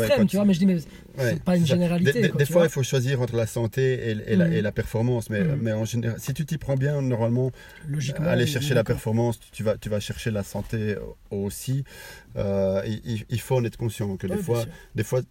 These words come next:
Speaker 1: des fois, tu peux, tu peux faire passer la performance au détriment de la santé. Et là, tu dois te poser la question,
Speaker 2: Mhm.
Speaker 1: qu'est-ce que je veux ? Juste, euh, a-, aller, euh, à tel qualif ou
Speaker 2: Ouais, bien sûr.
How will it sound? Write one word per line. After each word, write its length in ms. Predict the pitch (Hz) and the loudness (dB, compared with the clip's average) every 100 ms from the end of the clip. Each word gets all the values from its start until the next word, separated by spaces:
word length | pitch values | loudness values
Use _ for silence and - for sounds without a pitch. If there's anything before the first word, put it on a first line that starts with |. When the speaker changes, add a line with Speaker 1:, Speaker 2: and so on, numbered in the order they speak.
| 123 | -6
Speaker 1:
des 140 | 117 | -4
fois, 140 | 131 123 | -2 -4
tu 140 | 117 | -4
peux, 360 | - 131 127 117 | -4 0 0 -2
tu 120 | 120 | -8
peux 160 | 107 127 | -6 -4
faire 220 | 131 113 | -2 -2
passer 220 | 120 123 | -2 0
la 100 | 117 | -2
performance 580 | 127 120 117 117 120 - 131 | -2 -4 -2 0 -2 -2 -2
au 80 | |
détriment 440 | 110 123 - 117 113 | -2 -2 0 0 0
de 60 | |
la 80 | 110 | -2
santé. 480 | 104 107 98 127 131 | -4 -6 0 0 0
Et 20 | 107 | -2
là, 140 | 107 | -4
tu 120 | - | -4
dois 100 | 107 | -8
te 60 | - | -6
poser 220 | 107 98 | -4 -4
la 100 | 98 | -4
question, 320 | - - 202 | -6 2 4
Speaker 2:
Mhm. 60 | 160 | 4
Speaker 1:
qu'est-ce 140 | 185 | 0
que 80 | - | -4
je 100 | 90 | -6
veux ? 180 | 101 117 - - - - - | -2 -2 -4 -16 -20 -18 -12
Juste, 380 | 101 110 - | -4 -4 -2
euh, 260 | 107 104 104 - | -2 0 -2 -6
a-, 480 | 87 65 67 58 98 | -12 -12 -14 -10 -6
aller, 300 | 113 113 110 | -2 0 0
euh, 320 | 101 95 92 | 0 -2 -4
à 60 | 95 | -4
tel 240 | 120 101 | -4 -4
qualif 480 | 107 101 117 113 - | -4 -2 -2 -4 -4
ou 180 | 107 107 | -4 -2
Speaker 2:
Ouais, 60 | |
bien 100 | 208 | -2
sûr. 160 | 165 196 | -4 -8